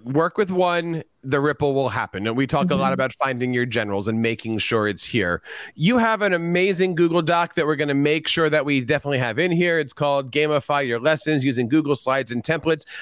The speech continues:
Speaker 1: I know you had a chance to talk about this at iste. What was the atmosphere like? What were some of the questions? How did your session go?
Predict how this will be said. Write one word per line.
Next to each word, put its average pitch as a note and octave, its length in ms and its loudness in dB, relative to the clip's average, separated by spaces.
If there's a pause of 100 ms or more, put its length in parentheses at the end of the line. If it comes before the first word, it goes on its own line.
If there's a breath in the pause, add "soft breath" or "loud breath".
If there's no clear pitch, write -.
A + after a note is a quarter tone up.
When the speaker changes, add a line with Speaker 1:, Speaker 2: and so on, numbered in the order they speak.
Speaker 1:
I F#3 100 0
know G3+ 100 2
you A#3+ 160 0
had G#3+ 120 2
a G3+ 60 0
chance G3 300 -2
to - 80 -4
talk F3+ 240 0
about E3+ 280 -2
this D#3+ 140 -4
at D#3 80 -2
iste. F3 300 0
What A3+ 200 2
was A3+ 160 0
the F#3+ 200 2 (280 loud breath)
atmosphere F#3+ 520 -2
like? G3+ 280 0
What G#3 100 2
were G3+ 100 2
some G3 200 0
of D#3+ 80 0
the C#3 80 0
questions? G#3 580 -2
How G3+ 140 -4
did G#3+ 120 -10
your G3+ 100 -2
session F#3 360 -2
go? F#2 180 -2